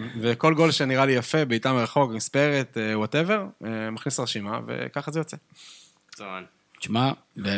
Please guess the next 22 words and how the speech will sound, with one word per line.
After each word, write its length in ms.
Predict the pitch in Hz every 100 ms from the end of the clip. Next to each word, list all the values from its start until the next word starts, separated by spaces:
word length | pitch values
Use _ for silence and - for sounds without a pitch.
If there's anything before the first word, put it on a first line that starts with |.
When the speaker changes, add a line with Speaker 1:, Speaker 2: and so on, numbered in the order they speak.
| 92
Speaker 3:
ו-, 100 | 120 113 110 110 _
ובאמת 380 | 120 107 107 117
זה 100 | 117
ההצגה 320 | 104 110 110
הכי 140 | 120 123
טובה 160 | 113
בעיר. 360 | 98 98 151 190
אה, 200 | 139 139 143
נדב 320 | 139 175 190
דורון, 440 | 175 175 180 180 170
אה, 60 | 165 160 151
אומר 200 | 147 160
שהוא 680 | 151 160 151 147 143 135 139
ישמח 260 | 135 214 214
שאם 140 | 226
נתעסק 320 | 190 185 208
במועמדות, 680 | 180 170 151 143 139 156 147
אה, 260 | 131 127 120
במועמדות, 680 | 120 123 120 123 135 135 131
אה, 140 | 117
לאליפות, 380 | 110 104 - 156
ב-, 240 | 120 104